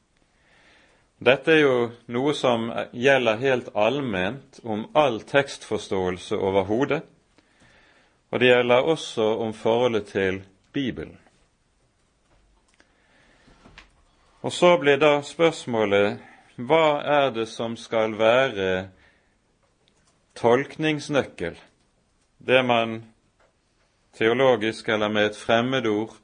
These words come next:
kaller for den hermeneutiske nøkkel til å forstå Bibelen rett.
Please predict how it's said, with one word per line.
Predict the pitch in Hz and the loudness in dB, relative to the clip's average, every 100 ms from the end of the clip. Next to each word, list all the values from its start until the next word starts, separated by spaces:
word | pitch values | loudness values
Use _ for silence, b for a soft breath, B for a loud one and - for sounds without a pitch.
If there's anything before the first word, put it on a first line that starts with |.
| b b _ | b b _
kaller | - 117 131 | 2 4 2
for | - 104 101 | 0 0 2
den | 98 101 101 104 b b b - | 2 0 0 -12 b b b 0
hermeneutiske | 123 113 120 131 151 147 104 - 104 95 - 101 | 4 4 2 -2 0 0 -2 -10 -10 -10 -8 -8
nøkkel | 98 113 135 - - 165 170 b b b b b | -2 -2 -2 -6 -4 -4 -6 b b b b b
til | - 117 | 0 2
å | 110 | 2
forstå | - 110 - 113 107 107 - _ 104 | 0 -6 -2 2 2 0 -8 _ -6
Bibelen | 131 143 - 85 78 80 82 - | -2 -2 -2 -4 -4 -6 -12 -16
rett. | - 85 80 - _ - | -12 -8 -8 -8 _ -20